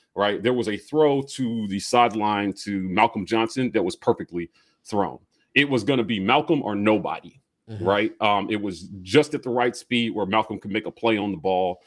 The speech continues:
Speaker 1: Um, there were a couple other throws that he made to the flats, uh, that, again, hit the receivers right where they could turn up. One in particular where Kobe breaks two guys' ankles. They ran into each other.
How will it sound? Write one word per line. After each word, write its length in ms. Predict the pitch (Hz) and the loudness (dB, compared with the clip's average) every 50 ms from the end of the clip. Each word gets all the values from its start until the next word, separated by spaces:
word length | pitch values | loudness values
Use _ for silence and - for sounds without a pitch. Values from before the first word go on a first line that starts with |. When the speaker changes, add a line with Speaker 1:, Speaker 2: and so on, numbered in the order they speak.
| _ _ _ _ _ - | _ _ _ _ _ 2
Speaker 1:
Um, 280 | 101 101 98 95 90 87 | 2 4 4 2 0 0
there 120 | 87 120 | 0 0
were 140 | 120 101 95 | 2 2 -2
a 40 | - | 0
couple 280 | - 180 170 147 151 | 0 -2 0 0 0
other 160 | 135 131 123 117 | 0 0 -2 -4
throws 320 | - 123 120 117 110 - | -4 -2 0 0 0 -2
that 100 | 110 98 | -6 -6
he 140 | 117 127 117 | -4 -2 0
made 280 | 113 113 110 107 104 104 | 0 0 0 0 -2 -4
to 80 | - 98 | -8 -8
the 80 | 95 | -8
flats, 600 | - - - 110 117 117 110 107 - - - - _ - | -8 -8 -6 -2 0 0 0 -2 -6 -12 -20 -18 _ -6
uh, 240 | 98 95 92 92 90 80 | -4 -4 -4 -4 -6 -6
that, 160 | - 90 - - | -6 -8 -6 -6
again, 500 | - 101 90 82 120 123 110 101 98 92 - _ _ _ _ _ | -8 -8 -4 -2 0 0 2 0 -2 -6 -10 _ _ _ _ _
hit 180 | - - 143 143 | -2 -2 -2 -2
the 80 | 139 139 | 0 -4
receivers 640 | 117 113 - 139 131 117 110 113 107 107 95 - - | -6 -4 -4 -4 -4 -2 -2 -2 -2 -2 -6 -10 -8
right 260 | 90 90 117 120 95 | -2 0 0 0 0
where 140 | 107 113 113 | 0 -2 0
they 120 | 104 113 107 | 0 -2 -4
could 180 | - 117 95 | -4 -10 -10
turn 200 | - - 117 110 | -6 -4 -2 -2
up. 100 | 104 95 | -2 -2
One 260 | 90 87 98 131 165 | -4 -2 -2 0 0
in 100 | 160 113 | 0 -2
particular 600 | - 110 90 - - 143 139 120 120 98 101 101 | -2 -6 -8 -4 -6 -6 -4 -6 -6 -4 -4 -4
where 200 | 92 92 98 92 | -4 -4 -4 -6
Kobe 600 | - - - - 127 123 123 110 107 98 95 92 - _ _ _ _ _ _ _ _ _ _ _ _ _ _ | -6 -6 -2 0 0 0 0 -2 -4 -6 -6 -8 -12 _ _ _ _ _ _ _ _ _ _ _ _ _ _
breaks 340 | 85 113 127 135 135 - - - _ _ _ _ | 2 2 2 2 2 -6 -16 -20 _ _ _ _
two 160 | - - 156 | -2 0 2
guys' 340 | 131 131 120 113 110 101 90 - | 4 4 4 4 2 0 -2 0
ankles. 600 | 113 120 127 104 - 90 87 87 - - - - _ | 0 0 0 0 -4 -12 -14 -14 -14 -16 -18 -16 _
They 120 | - 101 101 | -2 -2 0
ran 280 | 98 110 120 120 120 | 2 2 2 4 4
into 220 | 127 123 - - 104 | 2 2 0 -2 -8
each 260 | 101 98 95 - 101 | -8 -8 -8 -10 -10
other. 320 | 87 - - - - - | -10 -10 -12 -20 -20 -20